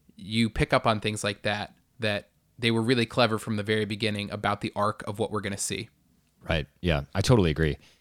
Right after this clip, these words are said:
Speaker 2: And, uh, right after this scene where we see him teaching in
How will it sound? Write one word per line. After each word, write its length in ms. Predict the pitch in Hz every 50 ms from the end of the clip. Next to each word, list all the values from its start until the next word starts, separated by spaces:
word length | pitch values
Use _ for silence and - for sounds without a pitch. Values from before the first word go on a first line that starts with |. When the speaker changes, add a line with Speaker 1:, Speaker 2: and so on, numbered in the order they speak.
| _ _ _ _ _ _ -
Speaker 2:
And, 340 | 123 123 120 113 110 104 98 - -
uh, 260 | 113 110 104 104 101 90 82
right 200 | 104 143 170 123
after 280 | - 143 135 - 120
this 260 | 98 98 90 - - -
scene 380 | - - - 120 107 98 95 95
where 80 | 92
we 140 | 82 87 85
see 200 | - - - 98
him 160 | 90 87 82
teaching 520 | - - - 98 - - 95 90 87 87 85
in 560 | - - 80 80 78 73 73 73 73 67